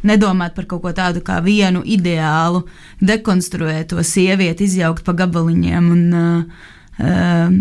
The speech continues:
nu, vismaz es noteikti nemeklēju, kas ir ideāla sieviete, bet to, t-, vairāk tieši to, cik dažādi var būt. Un, <laughs> jā, kaut kādā ziņā, cik katras, eh, katra versija var būt ideāla, bet jā, man laikam tas vārds ideāls īsti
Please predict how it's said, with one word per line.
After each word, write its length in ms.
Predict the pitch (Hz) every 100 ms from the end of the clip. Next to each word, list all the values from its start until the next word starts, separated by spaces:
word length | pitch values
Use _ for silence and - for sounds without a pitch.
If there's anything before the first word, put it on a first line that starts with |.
| - -
nu, 180 | 196 185
vismaz 300 | 185 185 180
es 160 | 180
noteikti 420 | 190 170 160 156
nemeklēju, 600 | 185 175 170 180 165 165 170
kas 160 | 185 185
ir 60 |
ideāla 400 | 202 185 175 165
sieviete, 480 | 160 180 180 175 160
bet 160 | 175 -
to, 200 | 180 -
t-, 180 | - -
vairāk 480 | 180 180 175 170 - - - - - - -
tieši 400 | 180 175 - -
to, 120 | 180 180
cik 240 | 180 180 170
dažādi 640 | 180 180 170 160 160 156
var 140 | 156 160
būt. 520 | 160 160 156 - - - - - - -
Un, 200 | 190 185
<laughs> 100 | 202
jā, 120 | 185 160
kaut 160 | 220
kādā 180 | 214 185
ziņā, 220 | 185 170
cik 180 | 190 175
katras, 420 | 202 202 175 -
eh, 280 | 185 165 175 - - - -
katra 260 | 226 226 180
versija 400 | 175 - 170 175
var 80 |
būt 240 | 175 175 185
ideāla, 480 | 165 165 - - 185
bet 120 | 190
jā, 140 | 185 175 180
man 200 | 185 180
laikam 260 | 180 180
tas 160 | 165 -
vārds 260 | 190 180 190
ideāls 480 | 165 160 170 165 180
īsti 280 | 180 -